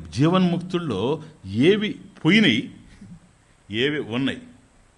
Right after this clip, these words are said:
ఇది విధి, అది నిషేధం, విధి నిషేధాలు. కాబట్టి జీవన్ముక్తస్తు తద్విద్వాన్ పూర్వోపాధి గుణాన్ త్యజేత్, త్యజతి, సంపూర్ణంగా వాటిని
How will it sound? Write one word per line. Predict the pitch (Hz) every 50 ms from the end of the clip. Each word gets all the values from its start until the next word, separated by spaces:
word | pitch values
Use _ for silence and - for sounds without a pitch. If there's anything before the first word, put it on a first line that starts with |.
| _ _ _ _ _ _ -
ఇది | 92 87 90
విధి, | 101 143 165 147 214 262 349 269 - - - - - _ -
అది | 247 254 254
నిషేధం, | 254 240 - - 160 101 - - - - _ _ _ _ _ _ _ _ _ _ _ _ _ _ -
విధి | 123 123 135 156
నిషేధాలు. | 170 160 151 190 196 139 87 71 - - - _ _ _ _ _ _ _
కాబట్టి | - 156 170 170 190 175 139
జీవన్ముక్తస్తు | 90 110 127 156 170 196 202 202 220 208 - - 254 247 - 254
తద్విద్వాన్ | 247 208 190 156 135 135 139 135 143 175 170 165 147 123
పూర్వోపాధి | 123 - 135 147 180 214 208 185 165 139 - 127 123 113 110 107
గుణాన్ | 92 98 110 131 135 127 113 101 -
త్యజేత్, | - - - - 131 143 131 170 208 214 160 113 92 - - - - - - - - - -
త్యజతి, | 104 95 87 95 87 - 160 175 135 - - - - - - -
సంపూర్ణంగా | 110 107 101 - 143 160 185 196 202 202 190 170
వాటిని | 139 127 117 120 127 165